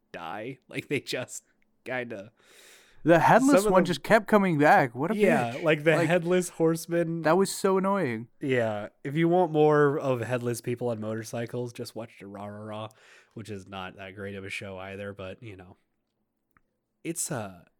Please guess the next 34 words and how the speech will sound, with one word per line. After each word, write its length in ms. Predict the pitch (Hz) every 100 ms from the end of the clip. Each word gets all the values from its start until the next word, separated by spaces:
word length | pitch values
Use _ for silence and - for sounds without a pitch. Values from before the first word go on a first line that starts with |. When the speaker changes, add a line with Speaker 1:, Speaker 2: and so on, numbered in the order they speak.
| _ _ -
Speaker 1:
I 40 |
mean, 120 | 123
it's 40 | 135
Speaker 2:
Why, 100 | 131
Speaker 1:
fucking 140 | 226 117
Speaker 2:
why 140 | 123
did 220 | 160 165 156
you, 60 |
Speaker 1:
fascinating. 200 | 170 135
Speaker 2:
why 120 | 104 113
did 160 | 135
you 80 | 139
make 220 | 131 131
that 180 | 127 110
so 240 | - 110
specific? 680 | 110 - - 110 117 - - _ _ _ -
Speaker 1:
Because 300 | 147 131 120
Speaker 2:
Do 60 | 131
Speaker 1:
that's 80 | 113
Speaker 2:
people 140 | 151
Speaker 1:
what, 60 | 139
Speaker 2:
have, 120 | 143
like, 180 | 143 135
a 80 |
Speaker 1:
that's 200 | 123 117
Speaker 2:
thing 160 | 110 117
Speaker 1:
what, 100 | 120
Speaker 2:
for 160 | 127 117
headless 360 | 110 113 113
Speaker 1:
that's 60 | -
what 100 | 113
Speaker 2:
riders? 260 | 113 139 143
Speaker 1:
Durai-, 560 | 127 131 110 107 107 _ _ _ _ _ _ _ -
Gabe. 440 | 107 98 101 127